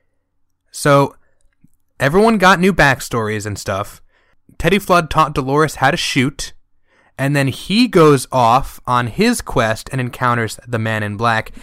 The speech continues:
She goes off on her quest and encounters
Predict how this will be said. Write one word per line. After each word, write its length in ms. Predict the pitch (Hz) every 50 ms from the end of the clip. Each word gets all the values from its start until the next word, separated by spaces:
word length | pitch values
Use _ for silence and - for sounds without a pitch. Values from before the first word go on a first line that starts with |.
| - - -
She 320 | - - - 190 226 247
goes 280 | 220 208 180 165 143 - -
off 300 | 143 143 147 143 139 -
on 160 | - 123 113 107
her 440 | 101 - - - - 226 277 302
quest 520 | 294 - - 135 120 120 120 - - - - - - _ _ -
and 160 | 120 120 120
encounters 640 | 120 113 - - 160 175 190 190 165 147 135 -